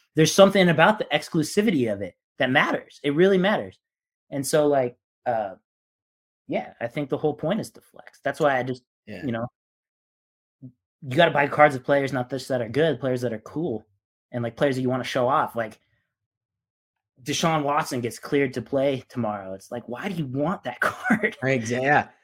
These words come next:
Speaker 2: Well, it's a good point.
Speaker 1: <laughs>
Speaker 2: And even adding, you know, you're
Speaker 1: Who's
Speaker 2: talking about
Speaker 1: watching
Speaker 2: more
Speaker 1: that too? <laughs>
Speaker 2: Yeah, no, absolutely. And you're talking more about the player perspective, but I think it works for the card perspective too, 'cause you're like, "I don't care about the art."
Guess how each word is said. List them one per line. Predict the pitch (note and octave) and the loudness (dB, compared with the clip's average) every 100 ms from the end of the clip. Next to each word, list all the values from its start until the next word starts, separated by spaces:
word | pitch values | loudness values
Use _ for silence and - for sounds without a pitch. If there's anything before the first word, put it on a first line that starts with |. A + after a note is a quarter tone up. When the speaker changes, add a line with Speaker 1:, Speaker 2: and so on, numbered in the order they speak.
| - | 2
Speaker 2:
Well, | C4+ E3 F3 | 6 8 8
it's | - | 6
a | F3 | 6
good | F#3 - | 4 4
point. | G#3 G3+ - | 0 0 -6
Speaker 1:
<laughs> | _ - - F3 | _ -10 2 6
Speaker 2:
And | A3 C3+ - _ _ _ | 6 4 -6 _ _ _
even | D3 F#3 F#3 | 0 2 4
adding, | C#3 F#3 F#3+ | 8 6 6
you | D3 | 0
know, | C#3+ | 0
you're | C3+ B3 | 6 8
Speaker 1:
Who's | |
Speaker 2:
talking | B3 - | 10 8
about | B3 | 6
Speaker 1:
watching | C4+ G#3+ | 4 0
Speaker 2:
more | E3+ | 0
Speaker 1:
that | - | -2
too? | E3 C3 - - - G3 | -4 -4 -8 -10 -2 -2
<laughs> | - | 2
Speaker 2:
Yeah, | E3 F3+ | 4 6
no, | D#3 | 6
absolutely. | D#3 D#3+ D3 D#3 E3 | 4 2 2 -2 0
And | C3 | -2
you're | D#3 | -2
talking | F3+ D3 | 0 0
more | C#3+ | 0
about | C#3+ C3+ | 0 -2
the | A2+ | -2
player | C3 E3 | -2 -2
perspective, | D3+ B2 A#2+ A2+ G#2+ | -4 -6 -6 -6 -6
but | G#2+ | -6
I | C3+ | -6
think | B3+ | -4
it | A3+ | -4
works | C#3 - | -4 -6
for | A#2 | -10
the | |
card | G#2+ A#2+ A#2+ | -6 -6 -6
perspective | A#2+ - A#2+ A2 | -10 -8 -10 -10
too, | - E3+ | -6 -6
'cause | C3 | -4
you're | A2+ A#2 | -6 -6
like, | G2 | -6
"I | A#2 | -8
don't | A#2 | -8
care | C3 | -8
about | C3+ G#2 | -6 -6
the | G2 | -4
art." | C3+ B2+ | -6 -6